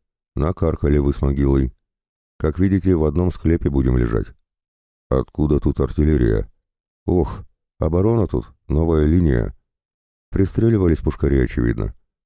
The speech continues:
Надо было предусмотреть, моя вина». Макаров лихорадочно о чем-то думал, пытаясь рассмотреть Туманова. Последний быстро осмотрел каждый из трех проходов из пещеры, ведущих к выходу, но все они оказались наглухо запечатаны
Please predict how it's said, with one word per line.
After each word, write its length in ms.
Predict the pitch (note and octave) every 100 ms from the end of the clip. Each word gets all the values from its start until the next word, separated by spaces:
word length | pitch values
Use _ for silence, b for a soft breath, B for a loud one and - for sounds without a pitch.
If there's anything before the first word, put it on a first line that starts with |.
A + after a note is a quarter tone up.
| _ _ _
Надо 300 | - F#2 G#2
было 180 | G2+ G#2+
предусмотреть, 640 | F#2+ F2 F2 F2 E2 F#2+ E2+ - _
моя 320 | - C2+ C#2+ D2+
вина». 340 | D2 D2+ D2 - _ _ _ _ _ _ _ _ _ -
Макаров 420 | D2+ B2 A#2 F2+
лихорадочно 640 | E2+ E2 F2 E2+ D#2+ E2
о 60 | D#2
чем-то 300 | - D2+ D#2+
думал, 360 | G2 E2+ A#1 - _ _
пытаясь 380 | - C#2 D2+ C#2+
рассмотреть 460 | - - C2 C2+ B1
Туманова. 480 | C2 B1 A1 G#1+ - _ _ _ _ _ _ _ -
Последний 460 | A#1+ B1+ A1+ A#1
быстро 340 | A1 A1+ - A1+
осмотрел 400 | A#1 A#1 B1 A#1
каждый 440 | B1+ A#1+ G#1 B1
из 200 | - A#1+
трех 220 | - B1
проходов 440 | - - A#1 A1+ -
из 120 | -
пещеры, 540 | - - E2+ D#2+ B1+ -
ведущих 480 | - B1 B1+ - B1
к 60 | -
выходу, 420 | B1+ A#1 A#1+ - _ _ _ _ -
но 160 | D2
все 200 | D#2+ -
они 140 | B2 A2
оказались 520 | F#2 D#2+ E2+ E2+ -
наглухо 400 | E2 D#2 D2 D2
запечатаны 640 | C2+ - - F2+ D#2+ C2